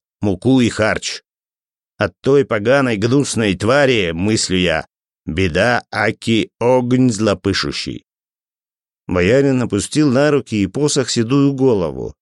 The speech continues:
сказал, не поднимая глаз на патриарха:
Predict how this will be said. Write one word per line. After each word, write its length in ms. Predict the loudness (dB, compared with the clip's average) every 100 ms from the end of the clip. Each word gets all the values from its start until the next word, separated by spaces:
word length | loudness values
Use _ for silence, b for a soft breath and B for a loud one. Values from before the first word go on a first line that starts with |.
| _
сказал, 720 | -14 -4 -2 0 2 2 0 _ _ _ _
не 200 | -2 0
поднимая 580 | -2 -2 -2 0 0 -2
глаз 460 | -2 0 -2 -6 -6
на 140 | -4
патриарха: 800 | -4 -2 -2 0 -2 -6 -12